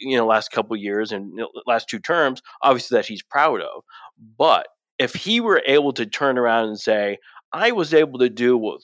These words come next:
Rick Perry and George W. Bush was not able to do. I was able to get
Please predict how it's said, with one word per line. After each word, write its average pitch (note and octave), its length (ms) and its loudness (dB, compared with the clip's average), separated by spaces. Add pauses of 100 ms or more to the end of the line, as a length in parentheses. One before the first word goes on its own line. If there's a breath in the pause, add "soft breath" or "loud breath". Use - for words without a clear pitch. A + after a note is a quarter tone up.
(100)
Rick B2+ 280 -4
Perry G2+ 460 -4 (220)
and G#2 100 -8
George G#2+ 300 -6
W. G2 260 -8
Bush G2+ 240 -6
was F2+ 200 -14
not G2+ 340 -4
able F2+ 220 -14
to F2 80 -18
do. D#2 160 -20 (380 loud breath)
I C3 200 4
was D3 240 0
able B2 240 2
to A#2 100 0
get G#2 400 -2